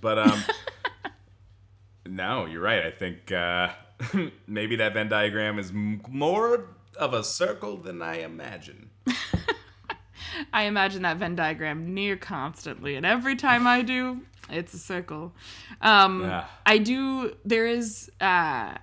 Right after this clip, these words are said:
Speaker 2: I mean, there's a couple things about this. Number one, this person is juggling at almost midnight on a weekend,
Speaker 1: <laughs>
Speaker 2: um, in a
Speaker 1: Almost
Speaker 2: park,
Speaker 1: midnight.
Speaker 2: just
Speaker 1: Yeah.
Speaker 2: not in the privacy of their own home, which I, I guess you can't do if you don't have low ceilings. <laughs> I don't know.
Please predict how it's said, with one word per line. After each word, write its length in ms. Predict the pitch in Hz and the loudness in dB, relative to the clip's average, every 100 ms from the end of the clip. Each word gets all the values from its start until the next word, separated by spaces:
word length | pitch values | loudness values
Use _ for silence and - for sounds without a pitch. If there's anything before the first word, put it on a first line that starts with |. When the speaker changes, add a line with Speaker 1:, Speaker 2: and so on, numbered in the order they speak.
| - | -2
Speaker 2:
I 80 | - | 0
mean, 140 | 208 202 | 2 2
there's 160 | 208 | -2
a 40 | 214 | 0
couple 260 | 262 233 | 0 0
things 200 | 226 196 | -2 -2
about 140 | 190 175 | -2 -4
this. 140 | 170 | -4
Number 220 | 202 214 | -2 0
one, 260 | 208 190 165 | 0 -2 -2
this 160 | 208 | -4
person 260 | - 294 277 | -2 -4 0
is 100 | 247 | 0
juggling 560 | 180 185 190 185 175 170 | 0 0 0 0 -2 0
at 340 | 165 170 156 | 2 2 0
almost 360 | - 226 254 240 | 0 0 0 -2
midnight 540 | 196 185 170 147 143 - | -4 -2 -2 -4 -4 -4
on 160 | 160 139 | -6 -4
a 60 | |
weekend, 680 | 156 160 165 156 - 214 208 - - | -4 -4 -4 -4 -2 -2 -4 -12 -20
Speaker 1:
<laughs> 220 | - - | -20 -2
Speaker 2:
um, 180 | 185 180 | 2 2
in 120 | - 285 | 2 6
a 40 | |
Speaker 1:
Almost 300 | 156 147 117 | 6 6 4
Speaker 2:
park, 280 | 143 147 165 | 4 4 2
Speaker 1:
midnight. 160 | 76 - - - - - 220 | -4 -12 -18 -20 -20 -18 -4
Speaker 2:
just 280 | 247 233 | -4 -4
Speaker 1:
Yeah. 60 | - - - | -10 -16 -4
Speaker 2:
not 200 | 220 226 | 0 2
in 60 | 226 | 0
the 80 | |
privacy 360 | 208 190 180 185 | 0 0 0 -4
of 80 | 170 | -2
their 140 | 160 | -4
own 120 | 139 | -4
home, 240 | 165 156 160 | -4 -6 -6
which 160 | 170 | -6
I, 80 | 151 147 - - | -8 -12 -12 -10
I 60 | |
guess 240 | 156 165 - | -6 -6 -8
you 60 | |
can't 340 | 151 160 151 - 190 - | -10 -12 -14 -16 -20 -10
do 400 | 156 170 285 359 - - - - - | -4 -4 -4 -6 -12 -20 -20 -20 -12
if 80 | 185 | -6
you 60 | 165 | -4
don't 100 | 175 | -2
have 220 | 175 175 | -2 0
low 280 | 175 175 175 | 0 0 -2
ceilings. 600 | - 196 226 294 302 - | -4 -4 -4 -6 -12 -2
<laughs> 40 | |
I 120 | - 254 | 2 4
don't 200 | 254 | 4
know. 80 | 254 | 4